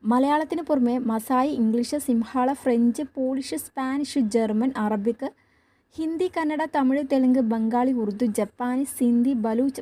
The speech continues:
പഞ്ചാബി തുടങ്ങി ഇരുപത്തഞ്ചിലധികം ഭാഷകളിലാണ് ചിത്രം ഒരുങ്ങുന്നത്. കഴിഞ്ഞ ദിവസം തന്റെ മലയാള സിനിമയിൽ ഇന്നസെന്റിന്റെ ടൈറ്റിൽ ലോഞ്ചിന് കൊച്ചി ലുലു മാളിലെത്തിയ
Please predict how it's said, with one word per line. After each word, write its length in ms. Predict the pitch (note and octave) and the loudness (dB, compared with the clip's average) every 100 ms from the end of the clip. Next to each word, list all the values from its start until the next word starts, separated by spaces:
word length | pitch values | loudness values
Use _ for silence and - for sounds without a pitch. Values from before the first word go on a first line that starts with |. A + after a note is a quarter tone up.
| - | -6
പഞ്ചാബി 460 | A#3 A#3 C#4 C4+ C#4+ | -2 -2 -2 -2 -2
തുടങ്ങി 320 | C4+ G3+ A3 | -2 -2 -2
ഇരുപത്തഞ്ചിലധികം 1040 | A3 A3+ B3+ D4+ D4 D4+ D4+ C#4+ D4+ B3+ | -2 -2 -2 0 -2 0 -4 -2 0 0
ഭാഷകളിലാണ് 720 | A3 A3 A#3 C#4+ C4+ A#3+ G3+ G#3+ | 0 0 -2 -2 0 0 -2 -4
ചിത്രം 360 | G#3+ - A#3+ | -6 -4 -2
ഒരുങ്ങുന്നത്. 500 | G#3 F3+ F#3 F3+ F#3 - _ _ _ _ _ _ _ | -2 -4 -6 -6 -6 -8 _ _ _ _ _ _ _
കഴിഞ്ഞ 240 | E4+ F4 F4+ | -2 -2 -2
ദിവസം 320 | F#4 D#4 E4+ D#4 | -4 -4 0 2
തന്റെ 140 | D4+ | 4
മലയാള 440 | C#4+ B3 A#3+ C4+ D4+ | 4 4 4 2 2
സിനിമയിൽ 400 | D4+ C#4 D4 B3 | 4 4 4 2
ഇന്നസെന്റിന്റെ 640 | A#3 C4 C#4 C4 C4+ C#4 | 2 2 4 4 6 4
ടൈറ്റിൽ 380 | C4 A#3 A#3 C4 | 2 2 2 2
ലോഞ്ചിന് 360 | B3+ A#3+ B3 | 4 4 2
കൊച്ചി 380 | B3+ B3 - - | 2 0 -2 -6
ലുലു 260 | D#4 C#4+ C4 | -2 0 2
മാളിലെത്തിയ 520 | C4 B3+ B3 A3+ | 0 0 -2 -4